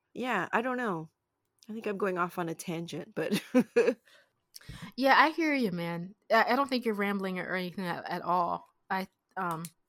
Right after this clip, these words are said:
Speaker 2: again, we're just kind of sharing, and we are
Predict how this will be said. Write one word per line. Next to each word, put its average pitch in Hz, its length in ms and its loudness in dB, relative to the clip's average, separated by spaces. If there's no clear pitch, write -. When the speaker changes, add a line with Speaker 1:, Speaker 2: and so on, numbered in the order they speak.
Speaker 2:
again, 262 240 4
we're 247 120 2
just 247 140 -2
kind 247 140 2
of 226 60 0
sharing, 214 600 -2
and 180 300 -4
we 196 180 -4
are 185 440 0